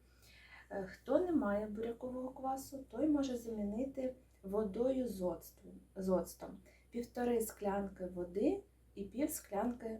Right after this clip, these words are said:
оцту. Ну, але, звісно, вже колір і смак будуть інакше.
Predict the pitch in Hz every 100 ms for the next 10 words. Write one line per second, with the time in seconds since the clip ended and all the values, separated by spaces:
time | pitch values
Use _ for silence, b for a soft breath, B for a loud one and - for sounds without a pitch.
0 | - 180 180 - - 190 196 b b -
1 | 311 - 208 208 233 180 254 277 214 190
2 | 190 - 233 294 302 294 B B - 208
3 | - 214 233 269 190 190 220 233 226 -
4 | - _ 220 220 175 - -